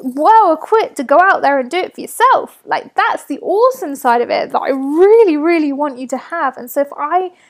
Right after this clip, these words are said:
don't have the time to do that and I can't give that to you <laughs> properly, then I always feel like I'm letting you down. Um, and that weight rests heavy on me.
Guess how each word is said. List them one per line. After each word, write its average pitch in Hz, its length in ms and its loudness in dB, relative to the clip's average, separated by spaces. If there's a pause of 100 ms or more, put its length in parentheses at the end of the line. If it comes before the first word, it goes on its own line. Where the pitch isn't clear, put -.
(280)
don't 339 260 0
have 381 200 -10
the 359 60 -12
time 311 260 -6
to - 80 -18
do 269 160 -8
that 240 180 0
and - 80 -12
I 247 60 -6
can't 320 500 -2
give 311 180 -4
that 294 200 -2
to - 120 -20
you 277 100 -6
<laughs> - 100 -20
properly, 311 540 -4 (100)
then 359 140 -2 (100)
I 453 200 4
always 440 260 4
feel 392 180 -2
like 339 180 0
I'm 359 140 -2
letting 349 460 -6
you 285 100 -6
down. 285 600 2 (400)
Um, - 260 -4 (140)
and 285 200 -6
that 320 220 0
weight 339 380 0
rests 311 460 -4
heavy 370 360 0
on 240 300 -8
me. - 260 -16